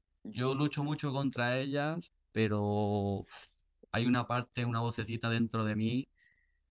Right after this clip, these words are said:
que me frena muchísimo y no me deja ver la luz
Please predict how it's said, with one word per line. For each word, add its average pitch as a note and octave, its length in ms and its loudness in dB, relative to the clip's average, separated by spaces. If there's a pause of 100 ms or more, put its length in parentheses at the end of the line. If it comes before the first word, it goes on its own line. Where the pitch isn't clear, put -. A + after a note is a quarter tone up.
(140)
que A2+ 160 -2
me G#2+ 180 2
frena C3+ 840 0 (340)
muchísimo G#2+ 1160 2
y A2 120 0
no A#2 120 0
me C3 140 0
deja C3 300 0
ver B2+ 300 0 (360)
la G#2+ 220 2
luz B2+ 380 -2